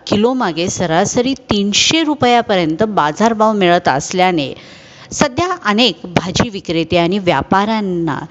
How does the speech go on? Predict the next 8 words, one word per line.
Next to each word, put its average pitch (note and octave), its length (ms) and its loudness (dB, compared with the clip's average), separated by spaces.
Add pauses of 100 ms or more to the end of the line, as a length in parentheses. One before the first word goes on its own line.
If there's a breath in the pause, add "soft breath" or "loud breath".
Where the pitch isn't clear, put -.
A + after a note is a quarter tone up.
(380 loud breath)
साठवलेल्या C4 760 0
लसणाची G3 680 0
विशेष G#3 420 0
काळजी F3 420 0
घ्यावी E3+ 400 0
लागत C#3 400 -2
आहे. C3 400 -6 (520)
तरीही F#3+ 500 0